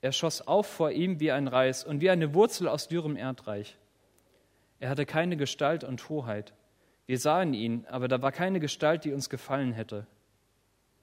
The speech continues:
Er war der Allerverachteste und der Unwerteste, voller Schmerzen und Krankheit. Er war verachtet, dass man sein Angesicht vor ihm verbarg.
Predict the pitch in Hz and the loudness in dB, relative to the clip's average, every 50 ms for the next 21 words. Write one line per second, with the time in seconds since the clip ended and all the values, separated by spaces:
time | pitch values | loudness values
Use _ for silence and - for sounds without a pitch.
0 | _ _ _ _ _ _ _ _ _ - 131 135 147 160 165 175 170 - - - | _ _ _ _ _ _ _ _ _ -2 0 2 4 4 2 0 -2 -8 -16 -6
1 | - 151 147 151 151 - 160 160 165 156 - 160 143 117 165 - - - 127 - | -2 0 0 2 2 2 2 2 2 2 2 0 2 2 0 -2 -4 -6 -8 -8
2 | - - 117 110 110 - - _ - 131 - 147 - - 208 226 226 170 143 135 | -6 -8 -8 -8 -8 -10 -16 _ -8 -6 -6 -4 0 2 4 4 4 4 4 2
3 | 131 123 - 110 - - - 107 110 123 _ _ _ _ _ _ _ _ _ _ | 2 0 -4 -10 -10 -10 -10 -12 -12 -14 _ _ _ _ _ _ _ _ _ _
4 | _ _ _ - 175 190 208 190 - - - 156 165 190 196 196 - - - 156 | _ _ _ 0 4 6 6 6 4 2 0 2 2 2 0 0 -2 -4 -6 -4
5 | 151 147 135 - - 151 156 147 - - 113 104 - - _ _ _ _ _ _ | -4 -6 -6 -4 -4 -4 -4 -4 -6 -6 -8 -10 -10 -14 _ _ _ _ _ _
6 | _ _ _ _ _ _ _ _ _ _ _ _ _ _ _ _ _ - 127 135 | _ _ _ _ _ _ _ _ _ _ _ _ _ _ _ _ _ -4 -2 2
7 | 135 147 143 139 - 165 143 - 170 190 190 - - 143 120 110 - - - - | 4 4 2 2 2 -2 2 2 2 2 2 0 -2 -2 -2 -2 -6 -12 -12 -10
8 | 135 135 - - 143 143 139 131 139 139 143 139 - 147 190 220 214 208 175 180 | -10 -6 -2 0 0 0 2 2 0 0 0 0 -2 0 0 2 2 2 2 0
9 | - - - - 165 139 165 151 139 - - 131 123 - 123 123 120 113 113 - | 0 0 0 0 0 2 2 0 -2 0 -2 -2 0 2 0 0 0 -2 -4 -8